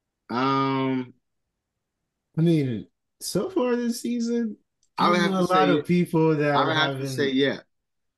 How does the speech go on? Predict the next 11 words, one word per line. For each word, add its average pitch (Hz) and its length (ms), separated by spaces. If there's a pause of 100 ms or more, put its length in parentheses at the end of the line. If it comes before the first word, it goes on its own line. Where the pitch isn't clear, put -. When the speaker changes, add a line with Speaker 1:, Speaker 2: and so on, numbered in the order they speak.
(180)
Speaker 1:
I 123 120
would 143 120
have 139 180
Speaker 2:
Yeah. 110 60
Speaker 1:
to 98 80
say 135 220
yeah. 131 260 (200)
This 147 260
season 185 340
he's 147 240
been, 139 320